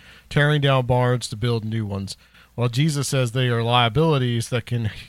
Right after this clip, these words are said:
keep us out of the kingdom, like the rich young ruler.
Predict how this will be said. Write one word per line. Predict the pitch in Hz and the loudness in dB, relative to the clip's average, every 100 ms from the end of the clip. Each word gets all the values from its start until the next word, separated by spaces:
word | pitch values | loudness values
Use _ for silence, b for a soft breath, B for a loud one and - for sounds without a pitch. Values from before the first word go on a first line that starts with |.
| B - | B -6
keep | 156 147 | -2 0
us | 139 - | -2 -2
out | 131 131 113 - b b | -2 -2 -2 -10 b b
of | 120 | -6
the | 117 | -6
kingdom, | - 143 120 110 110 - | -2 -2 -2 -4 -6 -8
like | 123 120 | -6 -4
the | 120 | -4
rich | 117 123 - | -4 -4 -2
young | 120 113 110 | -4 -4 -6
ruler. | 110 117 104 95 | -4 -4 -4 -8